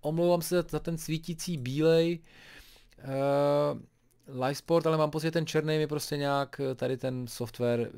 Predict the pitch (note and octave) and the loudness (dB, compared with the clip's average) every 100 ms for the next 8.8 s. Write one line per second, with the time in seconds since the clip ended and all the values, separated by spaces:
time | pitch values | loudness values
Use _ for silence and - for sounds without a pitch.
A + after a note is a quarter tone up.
0 | A#2+ G#2+ G#2+ A2+ - A#2 G2 F2+ A#2 A#2+ | -8 -6 -6 -8 -6 -4 -4 -2 0 2
1 | A#2+ A#2 A2+ - A#2+ A#2 A#2 B2 A#2 G#2 | 0 -2 -8 -6 -4 -6 -6 -6 -4 -4
2 | A#2 A2+ C3 B2+ B2 - - - B2 C3+ | -8 -8 -4 -4 -4 -8 -18 -6 -2 0
3 | B2+ B2 B2 C3 - A#2+ - B2 C3+ B2 | 0 4 4 4 -2 -6 -2 -2 -2 -4
4 | A#2+ A2+ B2 A#2+ A2+ C3+ D#3+ - - C#3+ | -4 -4 -2 -2 -2 0 0 0 -4 -2
5 | D#3 C3+ C#3+ C#3+ - - - - - - | 2 2 2 0 -10 -20 -20 -20 -20 -20
6 | A#2+ A#2+ A#2+ A#2 A#2+ A#2+ A#2+ - A2+ A2+ | -8 -2 2 4 4 4 0 0 2 4
7 | A2+ A2+ D3 C3+ D3+ C#3+ C#3 C3+ B2+ C#3 | 4 2 0 0 2 2 2 0 0 -2
8 | C3+ C3+ B2+ A#2+ B2+ B2 - A2+ | -2 0 0 0 -2 -6 -2 -4